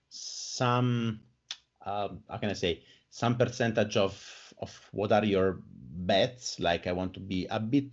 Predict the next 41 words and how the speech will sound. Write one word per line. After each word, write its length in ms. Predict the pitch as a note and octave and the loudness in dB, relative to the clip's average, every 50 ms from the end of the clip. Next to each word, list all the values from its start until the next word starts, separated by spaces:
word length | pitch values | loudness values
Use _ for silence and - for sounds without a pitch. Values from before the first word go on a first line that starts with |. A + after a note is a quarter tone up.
| - - | 0 2
overexposed 800 | B2 B2 A#2 A2+ A2+ - - - - - A2 A2 A2 G#2+ A2 - _ _ | 4 4 4 2 0 -2 -8 -4 0 2 4 4 4 2 0 -6 _ _
to 400 | - G#2+ G2+ G2 F#2+ F#2+ F#2 F#2 | -4 -2 0 0 2 2 2 2
emerging 380 | F#2+ G2 G2+ F#2+ F#2 - F#2+ F2+ | 4 4 2 2 2 0 0 2
markets, 580 | F2+ G2 G#2+ G#2 G#2+ - - F#2+ F#2+ G2 - - | 4 4 4 2 2 2 2 2 2 0 -2 -4
or 140 | F#2 E2 | -4 -2
a 60 | E2+ D#2+ | -2 -2
bit 220 | D#2+ G#2+ A2 G#2+ | -2 -2 0 0
overexposed 800 | - G#2 G2+ G2+ G2 - - - - F2+ F#2 F#2+ G2 F#2+ - - - | 2 2 2 0 -2 -4 -8 -6 -2 -2 0 0 -2 -4 -8 -8 -4
to 240 | G2 F2+ F2 F2 E2 | -2 -2 -2 0 0
dividend 400 | E2 G2+ G#2+ G#2+ G#2 G2 F#2+ F#2 | 2 2 2 2 2 0 -2 -4
stocks, 540 | - - - G2+ G2 G2 F#2+ - - - | -2 0 2 4 4 2 2 -2 -8 -6
or 100 | - E2+ | -2 0
a, 140 | E2+ E2+ D#2 - _ _ - _ _ - | 0 0 -2 -4 _ _ -20 _ _ -6
a 80 | - D2 | -6 -2
bit 200 | D2+ A#2 A#2 - | 0 0 2 4
overexposed 800 | B2 G#2+ G#2+ A2 G#2+ - - - - G2+ G2+ G2 G2 G2+ - - | 4 4 4 2 0 -2 -4 -2 2 2 2 2 2 -2 -6 -4
toward 640 | G2 F#2+ G2 F#2+ F#2 F#2 F#2 F2+ F2+ F2+ F2+ F2 | -2 0 0 2 2 4 4 4 4 2 2 0
the 320 | F2 F2+ F2+ F2+ F2+ F2+ E2+ E2 | 0 2 2 4 4 2 2 2
U 180 | F2 F2+ F#2+ | 4 6 6
S 320 | G2 F#2+ F#2 F#2 - - F#2 | 8 6 6 4 0 -4 -4
or 80 | F2+ | -2
Europe 440 | F#2 F2+ F2+ F#2 F2+ F2+ F2 E2+ - | -2 0 0 0 2 2 0 0 0
or 120 | - E2+ E2 | -2 -4 -4
small 280 | F2 F2 F#2 F#2+ F#2 | -2 0 0 2 0
cap. 400 | F2 - - F#2+ F2+ F2 - - - - - - - - | 0 2 4 4 4 4 2 -4 -14 -20 -20 -20 -16 0
So, 260 | - C#3+ B2 B2 - - - | 2 4 4 4 0 -2 0
but 140 | B2 B2+ C#3 | 2 4 4
in 100 | C#3 C#3 | 6 6
the 80 | D#3+ | 6
end, 140 | F3 E3 C#3 | 6 6 4
you 100 | C#3+ C#3 | 2 0
build 300 | A#2+ A2 C#3+ C#3+ C3 A2+ | 0 0 0 0 0 0
your 200 | A#2 B2+ B2 B2+ | 2 4 4 4
own, 300 | C3 C3 B2 B2 A#2 A#2+ - - _ _ _ _ _ | 4 2 0 -2 -4 -6 -12 -18 _ _ _ _ _
you 60 | A#2 | -4
build 180 | A#2 C3 C#3+ C3+ | 0 0 2 4
your 180 | B2+ C3+ B2+ B2+ | 4 6 6 6
own, 280 | B2 B2 A#2+ A#2 A2+ | 4 2 0 0 -2
uh, 160 | A2+ G#2+ G#2 - - _ - | -2 -4 -4 -6 -12 _ 2
personal 400 | C#3 C3+ B2 - - A#2 G#2+ F#2+ | 2 2 2 0 -2 -2 -2 -2
index, 500 | E2+ D2+ C#2 - - - - - - | -4 -6 -8 -10 -10 -12 -14 -18 -18